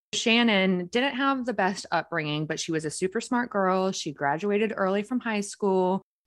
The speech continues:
and she had really big dreams for herself. But, you know, after graduating, she tried the odd jobs like we all did, being a waitress, working the front desk of a hotel, et cetera.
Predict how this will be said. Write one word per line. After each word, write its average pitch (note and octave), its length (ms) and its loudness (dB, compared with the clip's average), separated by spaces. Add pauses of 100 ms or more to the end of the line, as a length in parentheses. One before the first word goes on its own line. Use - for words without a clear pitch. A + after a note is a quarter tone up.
(100)
and G3+ 120 0
she A3+ 100 -2
had G#3+ 180 0
really G3+ 200 4
big G3+ 180 0
dreams F3 280 -4
for E3 160 0
herself. D3+ 540 -2
But, D#3+ 320 4
you G3 120 0
know, E3 160 2
after F3+ 340 -2
graduating, E3 680 2
she E3 180 -6
tried D3+ 320 -2
the F3 80 2
odd D#3+ 260 2
jobs C#3+ 460 0
like C#3+ 180 -6
we E3+ 100 -2
all D3 160 2
did, D3+ 360 -4
being C#3+ 240 -4
a C#3 40 -4
waitress, G3 840 -2 (360)
working D#3+ 240 -4
the D3 60 -2
front D3 240 -2
desk C#3+ 260 0
of - 80 -6
a C#3 80 0
hotel, A#3 720 -4
et D#3+ 120 -10
cetera. F#3+ 500 -6